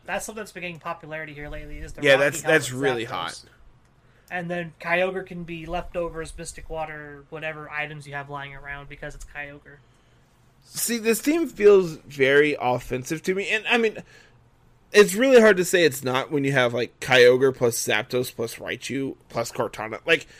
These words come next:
Speaker 2: all those Pokemon really just want to try to pick up the game as quickly as possible. You're very much not a team that wants to play against, like, opposing Trick Room.
Speaker 1: Yeah.
Speaker 2: Which, if it comes out of,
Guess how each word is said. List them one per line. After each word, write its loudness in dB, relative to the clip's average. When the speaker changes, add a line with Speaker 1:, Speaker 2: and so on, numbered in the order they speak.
Speaker 2:
all 12
those 10
Pokemon 0
really 2
just -2
want -6
to -4
try 6
to 4
pick 2
up 2
the 0
game 0
as -4
quickly 0
as -4
possible. -2
You're 4
very 2
much -2
not 2
a 0
team -6
that -2
wants -8
to -8
play -2
against, -8
like, -8
opposing 0
Trick 2
Room. -6
Speaker 1:
Yeah. -2
Speaker 2:
Which, 0
if 4
it 4
comes 2
out 4
of, 0